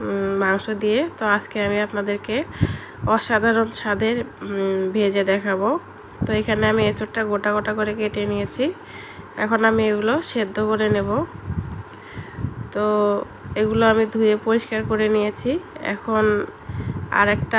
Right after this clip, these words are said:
আলাদা পাত্রে, আহ, হলুদ দিয়ে একটু পানি নিয়ে নিয়েছি। তো এখন এটার মধ্যে আমি এঁচোড়গুলো দিয়ে দিব, উম, কাঁঠালগুলো দিয়ে দেব। তো হলুদ দেওয়ার একটাই কারণ, তো হলুদ দিলে কালারটা সুন্দর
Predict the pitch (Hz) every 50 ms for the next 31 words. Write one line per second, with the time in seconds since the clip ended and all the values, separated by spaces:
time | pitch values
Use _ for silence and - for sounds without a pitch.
0 | 214 214 214 208 208 208 208 220 214 - - - 214 208 - - - 220 262 330
1 | 370 - - - - - - - 196 190 190 190 190 196 208 196 214 214 208 208
2 | 214 202 208 - - - 226 220 233 240 226 226 - 220 214 - 214 196 202 208
3 | 214 214 220 214 214 208 208 208 202 202 - - - 240 277 349 381 - - -
4 | - - - - - - - - - - - - - - 214 208 214 208 - 233
5 | 226 233 233 220 208 - 208 208 214 214 208 202 - 233 240 277 302 254 220 220
6 | 214 214 208 202 - 202 196 196 196 202 208 202 202 208 208 196 190 196 196 190
7 | 208 277 349 359 - - - - - - - - - - 196 190 190 196 - 196
8 | 196 - 214 214 208 208 220 214 214 208 202 208 202 196 190 190 190 196 214 277
9 | 339 330 - - - - - - - - - - - - - - - - - -
10 | - - - - - 240 226 220 226 220 214 214 220 202 202 220 226 226 226 226
11 | 220 220 208 208 - - 220 220 226 - 233 214 202 214 247 330 370 - - -
12 | - - - - - - - - - - - 220 233 240 226 220 226 214 208 226
13 | 233 220 226 254 330 330 - - 208 202 202 202 196 - 214 226 - - 220 214
14 | 208 202 214